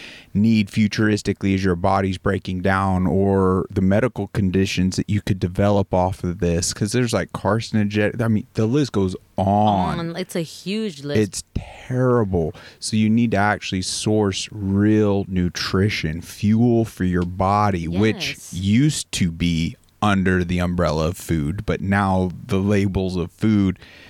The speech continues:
Speaker 1: the majority of it isn't. So, yeah, acknowledging is one of the first steps, but you're right. It, it, if, it, it does nothing.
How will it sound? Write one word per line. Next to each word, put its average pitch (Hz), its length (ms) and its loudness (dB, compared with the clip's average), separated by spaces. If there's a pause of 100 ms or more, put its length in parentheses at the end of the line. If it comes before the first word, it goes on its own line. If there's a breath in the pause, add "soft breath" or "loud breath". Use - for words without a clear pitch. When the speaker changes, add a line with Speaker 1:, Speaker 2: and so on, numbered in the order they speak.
(380 loud breath)
Speaker 1:
the 104 80 0
majority 95 480 2
of 85 120 -2
it 85 160 -2
isn't. 85 420 -2 (300 loud breath)
So, 98 480 0 (680 soft breath)
yeah, 107 360 2
acknowledging 123 760 2
is 107 300 2
one 110 260 0
of 104 80 0
the 92 80 0
first 107 380 0
steps, - 320 -2
but - 240 -4
you're 92 120 0
right. 98 460 2
It, 98 320 -2
it, - 280 0 (120)
if, - 320 -4 (320)
it, 104 160 0 (240)
it 117 100 -4
does 113 200 0
nothing. 101 680 0